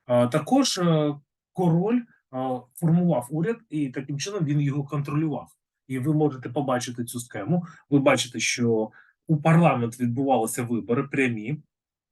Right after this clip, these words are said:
і парламент складався із Сенату, Верхньої Палати, і Палати депутатів, Нижньої Палати. Що стосується короля, то саме король,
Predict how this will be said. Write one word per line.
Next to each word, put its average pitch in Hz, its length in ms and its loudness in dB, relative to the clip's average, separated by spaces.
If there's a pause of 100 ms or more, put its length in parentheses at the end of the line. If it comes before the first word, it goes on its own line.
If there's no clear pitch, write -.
(360)
і 117 220 -4
парламент 139 840 2
складався 113 580 -2
із - 260 -6
Сенату, 120 580 -4 (120)
Верхньої 139 360 4
Палати, 175 520 2
і 170 120 4
Палати 131 420 2
депутатів, 123 680 -6
Нижньої 127 400 4
Палати. - 260 -18 (460)
Що 196 200 2
стосується 143 600 0
короля, 240 540 2
то 147 120 -2
саме 143 340 2
король, 147 500 2